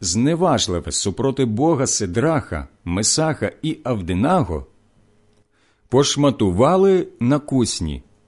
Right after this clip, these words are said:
а діла його обернули в руїну, бо нема іншого Бога, який міг би так спасати». Тоді цар прийняв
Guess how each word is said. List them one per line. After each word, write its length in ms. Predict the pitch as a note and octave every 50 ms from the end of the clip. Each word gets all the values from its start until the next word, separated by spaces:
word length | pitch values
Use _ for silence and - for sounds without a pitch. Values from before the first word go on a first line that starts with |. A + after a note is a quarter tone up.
| _ _ _ - -
а 140 | - C3+ C3+
діла 420 | B2+ A2+ B2+ B2+ C3+ E3 G3+ G#3
його 540 | G3 F3 C#3 A#2 G#2 F2 F2+ F2 D#2 D2 - - _ _ -
обернули 680 | D#3+ D#3+ C#3+ B2 B2+ A2+ G#2+ G#2+ B2 D3 E3+ E3 D3+
в 80 | C3 B2+
руїну, 580 | D3 D#3 D3+ D3 F3+ F#3 D3 G#2+ E2+ D2+ C#2+ - _ _ _ _ _ _ _ _ _ -
бо 260 | A2 F#2 F2+ B2+ D3+
нема 440 | E3+ F3+ F#3 F#3+ F#3+ G3 G#3+ G#3 - - -
іншого 540 | - E3+ F3 D3+ - - - C3 A#2 C#3 C#3+
Бога, 560 | C3+ C#3+ D3+ C3+ G#2 D#2+ D#2 D#2+ D2 C#2+ - - _ _ _ _ -
який 600 | E2+ F2 A#2 C3 A#2+ - - - F3+ G3+ G#3+ F3+
міг 320 | C#3+ C#3 D3 E3+ F3+ D#3
би 200 | C#3+ C#3+ E3+ F3
так 600 | E3+ - - - A2 A#2+ B2+ - - - - _ _ _ _
спасати». 800 | - - - - A2 A2+ - - A#2+ G#2 F2 E2+ - E2+ C#2+ - - _ _ _ _ _ _ _ _ _ _ _ _ _ _ _ _ _ _ _ _ _ _ _ _ _ _ _ _ _ _ _ _ _ _ _ _ _ _ _ _ _ _ _ _ _ -
Тоді 280 | A#2 B2 A#2 D3 A3+
цар 480 | A3 - - - E3+ E3+ F3+ F3+ E3+ E3 - _ _ _ _ _ _ _
прийняв 640 | - - C3+ E3 F#3 G3+ G3+ G3+ G3 F#3+ F3+ C#3+ D3